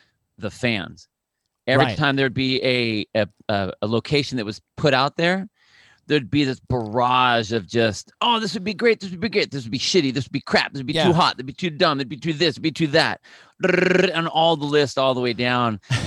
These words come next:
Speaker 1: And then they <laughs> came to Madison, they got to Madison, and everyone's like,
Speaker 2: "What the hell?"
Speaker 1: "Wait, what?
Speaker 2: <laughs>
Speaker 1: Wait, where, where, okay, where is that
Speaker 2: Right,
Speaker 1: exactly?"
Speaker 2: right.
Speaker 1: Like, what do they have? And then, you know,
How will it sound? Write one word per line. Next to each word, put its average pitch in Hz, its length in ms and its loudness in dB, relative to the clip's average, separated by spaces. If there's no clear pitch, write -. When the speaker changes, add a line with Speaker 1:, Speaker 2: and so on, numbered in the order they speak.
Speaker 1:
And 143 80 2
then 175 240 8
they 254 60 4
<laughs> 262 160 2
came 247 240 6
to - 180 2
Madison, 233 560 2
they 180 100 0
got 190 200 2
to 196 80 -2
Madison, 185 400 0
and 190 100 0
everyone's 185 320 2
like, 151 300 2
Speaker 2:
"What - 180 2
the 143 100 2
hell?" 190 220 6
Speaker 1:
"Wait, - 20 -20
what? 147 480 4
Speaker 2:
<laughs> 170 140 4
Speaker 1:
Wait, 131 160 6
where, 139 200 6
where, 160 360 2
okay, 165 160 2
where 131 280 4
is 165 320 4
that 95 340 -4
Speaker 2:
Right, 127 240 2
Speaker 1:
exactly?" 101 460 -2
Speaker 2:
right. 110 320 0
Speaker 1:
Like, 131 160 -2
what 180 80 6
do 208 60 0
they 208 180 6
have? 180 440 2
And 135 160 2
then, 131 480 2
you 92 80 -2
know, 110 120 2